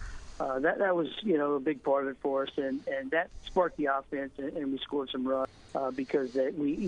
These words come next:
we knew we were gonna get those great starts from those guys. And, uh, once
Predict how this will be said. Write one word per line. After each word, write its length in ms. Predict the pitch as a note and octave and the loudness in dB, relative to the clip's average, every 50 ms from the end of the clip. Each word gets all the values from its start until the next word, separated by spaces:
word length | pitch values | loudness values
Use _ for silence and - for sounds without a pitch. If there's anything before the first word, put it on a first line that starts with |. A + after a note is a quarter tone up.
| D#3+ D3 | 2 4
we 100 | D3 D3+ | 4 4
knew 180 | C#3+ C#3+ C#3 C3 | 4 4 4 4
we 100 | C3 B2+ | 4 2
were 100 | A#2+ B2 | 2 0
gonna 180 | B2+ C3+ C3 | 0 0 0
get 140 | C3 C3 B2+ | 0 0 0
those 180 | - C3+ B2 B2 | 0 0 0 2
great 260 | B2+ C3+ C3 B2+ - | 2 2 0 0 -2
starts 280 | - C#3+ B2+ A#2+ - | 0 0 0 0 0
from 160 | - - C#3+ C3+ | -2 -4 0 0
those 220 | C3+ B2+ B2 B2 | 0 0 0 0
guys. 420 | - C3 B2 B2 B2 B2+ B2+ A#2+ B2 | 0 0 2 2 2 0 0 0 -2
And, 180 | B2+ B2 A#2 A2+ - - - - - - - | -4 -4 -4 -8 -16 -20 -20 -20 -8 -2 0
uh, 100 | C#3+ C3 | 0 2
once 260 | B2 C3 C3+ C3+ | 2 2 2 0